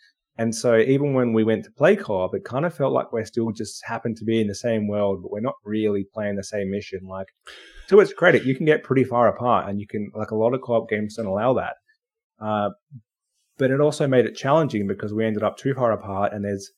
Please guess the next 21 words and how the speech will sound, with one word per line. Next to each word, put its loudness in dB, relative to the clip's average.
like, -6
a 0
super 0
obvious 2
thing 4
that 4
if 0
one 2
of 2
us 4
has -6
picked -10
a -2
mission -2
and 0
we're 0
gonna -2
follow 0
that 0
mission, -10
um, -6